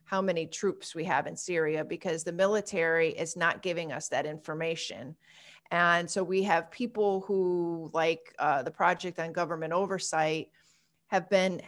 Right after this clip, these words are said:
having to go to lawyers and sue the government to try to get this information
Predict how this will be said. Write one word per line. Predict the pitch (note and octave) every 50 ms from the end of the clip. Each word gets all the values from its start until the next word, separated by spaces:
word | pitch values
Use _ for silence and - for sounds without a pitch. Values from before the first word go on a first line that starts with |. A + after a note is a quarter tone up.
| -
having | - - G3+ G3+ A3+ A#3+ A3 G3
to | - G3+
go | F3+ - F#3+ F#3 G3 F#3+ F#3
to | F#3 - F#3+
lawyers | D#3+ D#3 D#3+ F3 G3 A3 A#3+ A3 F3 D#3 D3+ D#3+ - -
and | - F3 F3 E3 D#3+ -
sue | - - - - B3+ C4+ C#4 B3 F#3 E3 D3+ D#3 E3 - _ _ _ _ _ _ _ _ _ _
the | - F#3+
government | F#3 G3+ G3+ G#3 A#3 A#3 G#3 F3 D#3 -
to | - G3+
try | - - - F3+ F3+ G3
to | F#3+ G3
get | F#3 E3+ - -
this | - E3+ - -
information | F3+ E3+ E3 - E3 E3 E3+ F#3+ G#3+ G3+ - - C#3 B2+ C#3